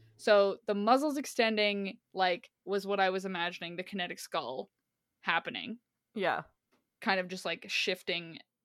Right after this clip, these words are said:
Speaker 1: in some way, like, out, I guess.
Speaker 2: Maybe it's just like sharks. And instead of their whole skull changing, they just <laughs> shoved their jaw forward.
Speaker 1: Yeah, like a goblin shark.
Speaker 2: Yeah.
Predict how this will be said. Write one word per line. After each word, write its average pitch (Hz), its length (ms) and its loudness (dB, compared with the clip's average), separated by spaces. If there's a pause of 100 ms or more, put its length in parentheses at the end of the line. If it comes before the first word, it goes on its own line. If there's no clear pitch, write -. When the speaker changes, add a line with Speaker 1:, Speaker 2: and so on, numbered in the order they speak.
(340)
Speaker 1:
in 185 160 -4
some 170 260 -4
way, 143 540 -6
like, 165 240 -10
out, 165 320 -2
I 175 80 -4
guess. 185 480 -4 (360)
Speaker 2:
Maybe 233 260 4
it's 381 180 0
just - 200 -4
like 220 200 4
sharks. - 580 -4 (540)
And 196 80 0
instead 208 340 4
of 190 80 -4
their 202 140 6
whole 208 180 6
skull 190 300 2
changing, 175 400 -6
they 175 80 -4
just 170 260 -6 (120)
<laughs> - 120 -20
shoved - 540 4
their 190 240 4
jaw 156 320 -2
forward. 160 260 -2
Speaker 1:
Yeah, 277 380 10
like 226 180 2
a 294 80 -2
goblin 247 440 4
shark. - 420 -8 (120)
Speaker 2:
Yeah. 214 360 8